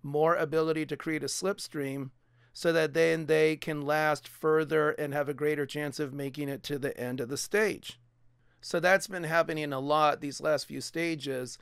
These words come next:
There's this con-, there's this constant creation of a breakaway, power riding to form it, but then the peloton chasing it down, and then a remixing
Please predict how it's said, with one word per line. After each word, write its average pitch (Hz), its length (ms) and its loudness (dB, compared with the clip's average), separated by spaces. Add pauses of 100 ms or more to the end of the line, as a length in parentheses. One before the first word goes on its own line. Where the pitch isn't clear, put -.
(440)
There's 151 240 -2
this 151 180 -4
con-, 165 320 0 (420)
there's 151 240 0
this 151 160 -4
constant 170 720 -2 (300)
creation 165 560 -2
of 170 100 0
a 170 80 0
breakaway, 143 800 0 (400)
power 160 420 4
riding 143 400 2
to 135 80 -6
form 156 420 -4
it, 113 280 -10 (440)
but 143 200 0
then 147 160 0
the 151 80 -2
peloton 151 500 0
chasing 151 440 -6
it 151 120 -4
down, 143 420 -4
and 143 200 -8
then 139 100 -6
a 135 100 -4
remixing 147 1040 -6